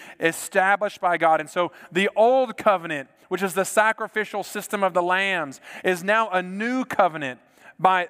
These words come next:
the one perfect lamb who is given.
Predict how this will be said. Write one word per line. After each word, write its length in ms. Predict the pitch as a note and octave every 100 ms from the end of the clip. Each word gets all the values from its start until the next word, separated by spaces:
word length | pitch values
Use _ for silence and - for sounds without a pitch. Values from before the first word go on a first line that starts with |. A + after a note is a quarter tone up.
| D#3+
the 100 | F3
one 720 | E3 G3+ A#3 A#3+ A#3+ A#3 G3+ _ _ _ _ _ _ _
perfect 600 | - F#3+ - D3 - - _ - -
lamb 480 | C3 B2+ G2+ G2+ F#2+ _ _ _ _ _ _ _ _ _ _ _ _ _ _
who 100 | C#3+
is 160 | B2+ A#2+
given. 540 | C#3 F3+ C3 G#2+ F#2+